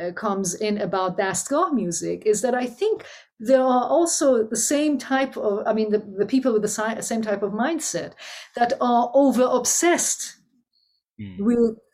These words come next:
Speaker 1: these, uh, names and what they are used for. Uh, li-, like, this is Araq,
Speaker 2: Hmm.
Speaker 1: and it has these definitions. It should be
Speaker 2: Yes.
Speaker 1: using these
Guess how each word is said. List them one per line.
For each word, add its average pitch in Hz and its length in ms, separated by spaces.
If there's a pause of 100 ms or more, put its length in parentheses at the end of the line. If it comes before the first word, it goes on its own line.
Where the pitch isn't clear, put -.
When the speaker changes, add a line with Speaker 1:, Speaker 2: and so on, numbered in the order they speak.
(260)
Speaker 1:
these, 294 600
uh, 220 320
names 233 1000 (480)
and 226 240
what 294 320
they 247 100 (160)
are 220 80
used 254 440
for. 180 580 (1120)
Uh, 196 400
li-, 214 180
like, 415 300 (300)
this 339 200
is 285 380
Araq, 214 540 (1040)
Speaker 2:
Hmm. 233 80
Speaker 1:
and 240 200
it 254 140 (120)
has 254 220
these 247 260
definitions. 185 960 (200)
It - 140
should 214 160
be 214 200
Speaker 2:
Yes. - 100 (260)
Speaker 1:
using 214 420
these 294 280